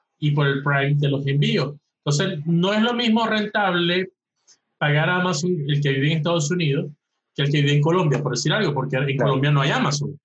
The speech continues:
Speaker 1: Entonces dirá, "No, nada más voy a pagar por esto", pero, por ejemplo, para mí, que acá tenemos Amazon, es un negocio redondo pagar a Amazon, ¿ok? Es un negocio
Speaker 2: Claro.
Speaker 1: redondo. Lo cierto es que en lo que es este año y el año que viene,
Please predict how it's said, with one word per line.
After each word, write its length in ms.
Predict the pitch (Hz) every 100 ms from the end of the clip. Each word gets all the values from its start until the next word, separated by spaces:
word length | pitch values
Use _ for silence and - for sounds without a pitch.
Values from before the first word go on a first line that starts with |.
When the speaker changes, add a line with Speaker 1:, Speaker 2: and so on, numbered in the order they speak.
| _ _ _ -
Speaker 1:
Entonces 340 | 147 156 180
dirá, 160 | 180 160
"No, 140 | 220
nada 140 | 170
más 120 | 156 160
voy 140 | 175
a 80 | 175
pagar 280 | 170 170 147
por 120 | 190
esto", 220 | 208 143
pero, 220 | 135 123 120
por 160 | 123
ejemplo, 360 | 123 160 160 147
para 220 | 135 131
mí, 280 | 180 247 262 - 180 147 _
que 80 | -
acá 220 | 139 143 139
tenemos 360 | 156 170 190
Amazon, 400 | 185 180 156 220 151
es 160 | 131 139
un 100 | 139
negocio 640 | 151 151 147 147 226 240 _ _ -
redondo 640 | 135 147 147 156 160 220
pagar 260 | 190 131 123
a 100 | 165
Amazon, 420 | 147 147 143 - _ _ _ _ _ -
¿ok? 120 | 123 196 226 - _ -
Es 100 | 127
un 120 | 156
negocio 260 | 160 147 147
Speaker 2:
Claro. 240 | 156 143
Speaker 1:
redondo. 220 | 143 - _ _ _ -
Lo 120 | 151
cierto 280 | 151 202 262
es 140 | 254
que 220 | 269 254 190
en 220 | 185 175
lo 140 | 160
que 100 | 147
es 220 | 175 226
este 140 | 226 233
año 340 | 180 143 147 147
y 80 | 127
el 80 | 131
año 180 | 147
que 80 | -
viene, 380 | 185 160 143 185